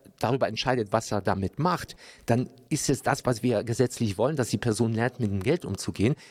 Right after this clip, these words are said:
Aber dann leben wir auch damit, dass diese Person rechtswirksam Geschäfte abschließen kann, also kann ein Bahnticket kaufen,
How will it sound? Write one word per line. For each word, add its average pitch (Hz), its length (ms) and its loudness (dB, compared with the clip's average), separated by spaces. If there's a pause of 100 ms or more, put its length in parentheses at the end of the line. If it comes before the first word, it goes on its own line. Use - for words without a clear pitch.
(120)
Aber 120 320 0
dann 139 140 -2
leben 127 220 -2
wir 123 140 0
auch 107 80 -4
damit, 117 320 -2
dass 110 120 0
diese 113 200 0
Person 110 340 0
rechtswirksam - 640 -2
Geschäfte - 400 -2
abschließen - 380 0
kann, 139 180 0
also 90 160 -4
kann 85 220 -6
ein 76 80 -6
Bahnticket 104 500 0
kaufen, 98 380 2